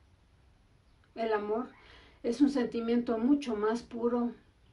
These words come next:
que va mucho más allá. Y lo vuelvo a repetir, se construye con el tiempo. No nace de la nada.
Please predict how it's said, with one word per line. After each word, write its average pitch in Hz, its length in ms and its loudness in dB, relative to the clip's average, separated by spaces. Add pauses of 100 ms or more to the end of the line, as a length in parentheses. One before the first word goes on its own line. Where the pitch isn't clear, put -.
(720)
que 233 100 -2
va 214 180 2
mucho 220 380 -4
más 196 300 -4
allá. 175 280 -10 (1120)
Y 240 140 2
lo 220 160 4
vuelvo 214 300 2
a 220 60 2
repetir, 185 540 -10 (540)
se - 300 -8
construye 226 800 -6
con 202 260 -2
el 233 180 -6
tiempo. 180 380 -6 (1400)
No 240 160 0
nace 233 380 0
de 208 100 -4
la 190 140 -6
nada. 196 340 -4